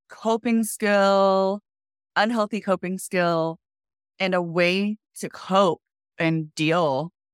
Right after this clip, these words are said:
with life. And so instead of learning to regulate my emotions and really look at the whys behind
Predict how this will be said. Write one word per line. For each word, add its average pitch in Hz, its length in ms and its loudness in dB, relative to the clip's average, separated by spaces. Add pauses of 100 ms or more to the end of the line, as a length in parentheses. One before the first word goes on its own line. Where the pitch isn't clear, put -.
with 165 360 -2
life. - 360 -2 (320)
And 180 320 0
so 170 600 0 (760)
instead 196 400 0
of 202 200 0
learning 175 720 0 (240)
to 170 120 -12
regulate 160 400 -2
my 143 160 -2
emotions 135 840 -6 (640)
and 156 640 2 (920)
really 170 720 0 (180)
look 175 420 -2
at 156 360 0 (400)
the 165 140 2
whys 156 680 0
behind 156 880 -2